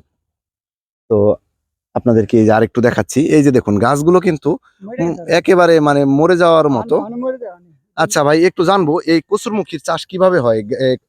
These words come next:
Speaker 1: ক-, এই মুখীটাই বুনতে হয়?
Speaker 2: কচুরমুখী বুনতে হয়।
Speaker 1: এই যে, যে গাঁটিগুলো আছে,
Speaker 2: ওই
Speaker 1: এই
Speaker 2: গাঁটিগুলি বুনতে হয়।
Speaker 1: এগুলো বুনতে হয়, হ্যাঁ?
Speaker 2: এইগুলি বুনতে হয়।
Speaker 1: আচ্ছা। আর আপনি ওই সামনে কি বুনছেন? একটু দেখবো, ওদিকে
Speaker 2: আসেন,
Speaker 1: চলেন
Speaker 2: আসেন,
Speaker 1: একটু,
Speaker 2: আসেন।
Speaker 1: চলেন।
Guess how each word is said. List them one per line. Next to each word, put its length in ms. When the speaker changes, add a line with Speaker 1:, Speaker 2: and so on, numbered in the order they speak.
Speaker 1:
ক-, 160
এই 220
মুখীটাই 600
বুনতে 240
হয়? 160
Speaker 2:
কচুরমুখী 520
বুনতে 300
হয়। 180
Speaker 1:
এই 140
যে, 140
যে 120
গাঁটিগুলো 420
আছে, 160
Speaker 2:
ওই 60
Speaker 1:
এই 60
Speaker 2:
গাঁটিগুলি 460
বুনতে 260
হয়। 200
Speaker 1:
এগুলো 240
বুনতে 240
হয়, 160
হ্যাঁ? 160
Speaker 2:
এইগুলি 320
বুনতে 280
হয়। 160
Speaker 1:
আচ্ছা। 320
আর 140
আপনি 180
ওই 160
সামনে 280
কি 140
বুনছেন? 280
একটু 220
দেখবো, 280
ওদিকে 140
Speaker 2:
আসেন, 160
Speaker 1:
চলেন 200
Speaker 2:
আসেন, 40
Speaker 1:
একটু, 220
Speaker 2:
আসেন। 180
Speaker 1:
চলেন। 260